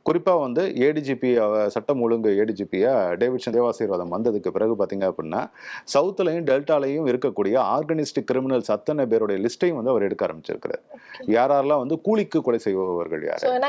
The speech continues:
Speaker 2: கூலிப்படை ரவுடிகள் தான் இப்ப அதிகமா மாட்டிட்டு இருக்காங்க, அவங்களோட ராஜ்யம் அதிகமா இருக்கு அப்படின்னு சொல்லிட்டு இருக்காங்க.
Speaker 1: ஆமா, நீங்க ஆம்ஸ்ட்ராங்குடைய கொலையில கூட பாத்தீங்க அப்படின்னா, ஆ, சரண்டர் ஆயிருக்கிறது வந்து ஆற்காடு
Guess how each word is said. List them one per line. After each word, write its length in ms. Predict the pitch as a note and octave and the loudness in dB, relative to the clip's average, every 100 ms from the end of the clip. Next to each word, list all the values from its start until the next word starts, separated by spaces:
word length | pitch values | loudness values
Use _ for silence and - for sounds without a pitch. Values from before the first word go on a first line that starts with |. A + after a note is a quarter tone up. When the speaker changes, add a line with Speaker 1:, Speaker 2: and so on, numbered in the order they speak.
| C#4 | 0
Speaker 2:
கூலிப்படை 380 | D#4+ E4+ D#4+ C#4 | -2 2 2 4
ரவுடிகள் 420 | B3+ B3+ B3+ B3+ | 2 2 2 2
தான் 100 | C#4 | 0
இப்ப 120 | C#4 | 2
அதிகமா 640 | A#3+ B3 C4+ C#4 C4 A#3 A#3 | 2 2 0 2 2 2 0
மாட்டிட்டு 120 | B3+ | 0
இருக்காங்க, 400 | A#3+ A#3 A3+ A3+ | -2 -2 0 2
அவங்களோட 600 | A3 A3 B3 C4 C4 C4+ | 2 2 2 2 2 2
ராஜ்யம் 380 | A3 A#3 C#4 A#3+ | 0 -2 -2 0
அதிகமா 400 | A3 A#3 B3 A#3 | 0 0 2 2
இருக்கு 240 | G#3 G#3+ | 0 -4
அப்படின்னு 160 | G3+ G3+ | -4 -8
சொல்லிட்டு 360 | G#3 G3 G3+ | -8 -8 -10
இருக்காங்க. 280 | G3 F#3+ D#3 | -10 -6 -2
Speaker 1:
ஆமா, 300 | B2 G2 D#2 - | -2 -2 -10 -6
நீங்க 220 | B2+ A#2+ | -2 0
ஆம்ஸ்ட்ராங்குடைய 760 | A#2+ E3+ F3+ E3+ D3 C3+ B2+ A#2 | 0 0 -2 0 2 4 4 4
கொலையில 260 | B2 B2+ A#2+ | 2 0 0
கூட 160 | B2+ | 0
பாத்தீங்க 360 | A#2+ G#2+ A2+ A2 G#2+ | 0 0 -2 -2 -2
அப்படின்னா, 440 | F2+ E2 A2+ F3 - - - - | -2 -2 -2 -4 -8 -20 -16 -4
ஆ, 640 | A2 A#2 A2+ A2 G#2 G2+ F2+ A#2+ | -2 0 0 0 0 -2 -2 0
சரண்டர் 260 | E3+ F3 E3+ | 0 2 4
ஆயிருக்கிறது 440 | D#3+ C#3+ C#3+ C3+ | 2 2 0 0
வந்து 280 | B2 C3 E3+ | 0 0 2
ஆற்காடு 380 | C3+ D3+ D#3+ | 2 2 0